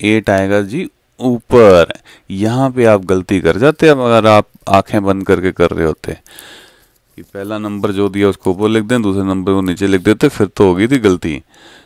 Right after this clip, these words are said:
तो न्यूमरेटर मीन्स ऊपर वाला नंबर, तो लाइन के ऊपर क्या आएगा? एट। और डाउन अब D मीन्स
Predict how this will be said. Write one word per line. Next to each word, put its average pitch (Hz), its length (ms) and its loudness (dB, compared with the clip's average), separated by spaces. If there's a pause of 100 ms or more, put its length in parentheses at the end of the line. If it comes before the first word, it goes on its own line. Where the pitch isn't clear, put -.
(160)
तो 104 60 -10
न्यूमरेटर 107 640 -4
मीन्स 117 680 -4 (840)
ऊपर 110 260 2
वाला 95 260 6
नंबर, 76 380 -4
तो - 260 -10
लाइन 90 300 -2
के 104 60 -4
ऊपर 104 300 -2
क्या 107 200 2
आएगा? 101 360 0 (240)
एट। 90 400 0 (760)
और 95 200 2
डाउन 98 580 4
अब 107 340 0
D 104 300 0
मीन्स 117 380 0